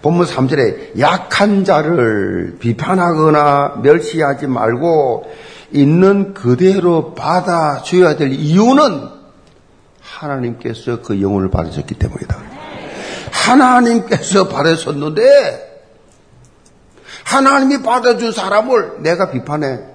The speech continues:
내가 안 맞다고? 내 수준에 뒤떨어진다고? 정지하고 판단할 수 있습니까?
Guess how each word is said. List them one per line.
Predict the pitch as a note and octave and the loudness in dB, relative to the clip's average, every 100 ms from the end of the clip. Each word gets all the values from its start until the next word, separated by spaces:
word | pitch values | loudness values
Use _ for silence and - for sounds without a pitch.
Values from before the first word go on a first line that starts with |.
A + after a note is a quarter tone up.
| - _ _ _ _ - | -20 _ _ _ _ -2
내가 | B2+ C#3 A#2 | 0 2 0
안 | G#2+ | -2
맞다고? | B2 C3+ A#2+ A#2+ A#2 - - _ _ _ _ _ _ _ _ | -2 -2 -2 -2 -6 -14 -20 _ _ _ _ _ _ _ _
내 | - C3 | 0 0
수준에 | B2+ - D#3 D#3 C3+ | 0 -6 -4 0 0
뒤떨어진다고? | B2+ A#2+ D#3+ D3 C3 B2 A#2+ B2+ C#3 - - - _ _ _ _ _ _ _ - _ _ _ _ _ _ | 0 -2 0 0 0 0 0 0 -4 -6 -20 -20 _ _ _ _ _ _ _ -20 _ _ _ _ _ _
정지하고 | - B2+ B2+ D#3 C#3+ - | 0 2 4 2 0 -2
판단할 | - D3+ D#3 C#3+ C#3 | -2 0 0 0 -2
수 | |
있습니까? | C3 D3 F3 F3+ F3+ F#3 F3+ | -2 0 0 2 2 0 -6